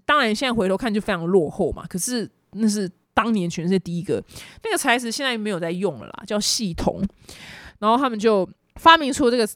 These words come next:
这个东西之后，然后想说要试试看让女生隆乳。然后有一天呢，就有，他真的就是老百姓，一个家庭主妇，他叫 Timmy，他去医院，他，他不知道耳朵怎么，他看耳朵，就这两个医生怎么搞的，不知道三寸不烂之才怎么样，就说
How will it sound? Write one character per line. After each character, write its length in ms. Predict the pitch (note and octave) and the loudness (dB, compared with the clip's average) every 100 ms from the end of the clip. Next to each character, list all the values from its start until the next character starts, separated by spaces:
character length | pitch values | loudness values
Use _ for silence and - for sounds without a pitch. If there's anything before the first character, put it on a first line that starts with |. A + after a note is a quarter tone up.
| _ | _
这 100 | C#4 | 0
个 60 | A#3 | 2
东 180 | A3 B3 | 4 2
西 100 | G#3 | 0
之 120 | G#3+ | 2
后， 180 | G3+ F3+ | 2 2
然 160 | F3 | 0
后 100 | F#3 | -2
想 200 | F#3 D#3 | -2 -4
说 120 | E3+ | -2
要 160 | F3+ F3+ | 0 0
试 300 | F3 - F#3 | 0 -4 -2
试 60 | F3 | 0
看 320 | G#3+ D3+ D#3+ - _ | 2 0 -4 -14 _
让 180 | A3 | 0
女 120 | F3 E3 | 0 0
生 260 | F#3 F3 | 0 0
隆 220 | E3 - E3 | -2 -2 -4
乳。 180 | A2+ - - - - | -4 -10 -20 -20 -2
然 80 | |
后 80 | D4 | 0
有 160 | F4+ G#3 | 4 2
一 40 | |
天 240 | A3 D4+ C#4+ | 2 -4 0
呢， 180 | A#3+ | 0
就 280 | A3+ B3+ F#3+ | 2 2 2
有， 180 | A2+ D3+ - | -2 -10 -4
他 140 | - | -2
真 120 | C#4+ | 0
的 60 | C#4 | 2
就 120 | A#3+ | 2
是 240 | B3+ G#3 - _ - _ _ | 2 0 -6 _ -20 _ _
老 200 | F#3 E3+ | 0 2
百 240 | - E3 E3+ | 2 0 -2
姓， 280 | - F#3 - | -4 -4 -2
一 80 | |
个 80 | F#3+ | -2
家 140 | G#3 G3+ | 2 0
庭 100 | F#3 | 0
主 140 | D#3+ | -4
妇， 120 | E3+ | -2
他 100 | F#3+ | 0
叫 120 | F#3+ | 0
Timmy， 540 | F#3+ - F#3 F3+ F3 - - - - - | -2 -4 -2 0 -2 -6 -14 -20 -20 -8
他 120 | - | -4
去 180 | G#4 A4 | 2 2
医 180 | D#4 D#4 | 2 0
院， 220 | E4 C4 | 0 0
他， 260 | C4+ C4 C4+ | 2 0 0
他 180 | C#4+ D#4+ | -2 0
不 100 | E4 | 2
知 60 | |
道 60 | G3+ | 0
耳 100 | F3 | 2
朵 160 | G#3 | 4
怎 120 | G#3+ E3+ | 4 0
么， 100 | E3 | -2
他 140 | G#3 | -2
看 220 | A#3+ A3 | 0 -2
耳 160 | E3 G2 | -4 -8
朵， 280 | - B2+ E3+ | -4 -2 0
就 120 | F4 | -2
这 120 | G4 | 0
两 140 | D4 G3+ | 0 0
个 60 | |
医 140 | G#3+ C4 | -2 0
生 220 | C4 C4+ - - _ | 0 0 -6 -20 _
怎 140 | - | -2
么 80 | A3 | 0
搞 200 | - D3+ | 2 0
的， 80 | F3+ | 0
不 80 | G3 | 2
知 40 | |
道 40 | D4 | 2
三 280 | - D4+ C#4 | 2 -2 0
寸 160 | F4 | -2
不 100 | A3 | 0
烂 120 | A#3 | 0
之 160 | B3 A#3 | -2 -4
才 160 | G#3+ F3 | -2 -2
怎 100 | D#3+ | -2
么 80 | |
样， 120 | G3+ G#3 | -2 -2
就 80 | |
说 300 | B3 A3+ A#3 | 2 2 2